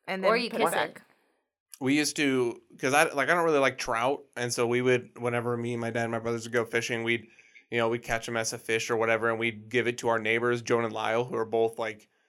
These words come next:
Speaker 3: they don't, uh, live in the neighborhood anymore, um, but they were,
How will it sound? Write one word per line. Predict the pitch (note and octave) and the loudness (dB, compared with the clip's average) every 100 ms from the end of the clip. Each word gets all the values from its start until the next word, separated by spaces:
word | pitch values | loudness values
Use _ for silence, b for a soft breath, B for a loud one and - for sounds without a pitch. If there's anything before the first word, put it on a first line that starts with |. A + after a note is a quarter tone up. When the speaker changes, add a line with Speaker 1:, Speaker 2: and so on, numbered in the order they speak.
| _ _ _ - | _ _ _ -2
Speaker 3:
they | C3 | 2
don't, | C#3+ G#2+ _ - | 2 0 _ -4
uh, | A#2 | -2
live | A2 A2+ | -2 -4
in | |
the | A2 | -4
neighborhood | G#2+ A2 A#2 G#2+ | -6 -4 -4 -4
anymore, | G#2+ G#2 G#2 G#2+ G#2 G#2 b b b b b - | -6 -6 -4 -2 -4 -8 b b b b b 0
um, | A2 A2 G#2+ | 2 2 0
but | A2 | -4
they | A#2 | -2
were, | A2+ A2 | 0 -2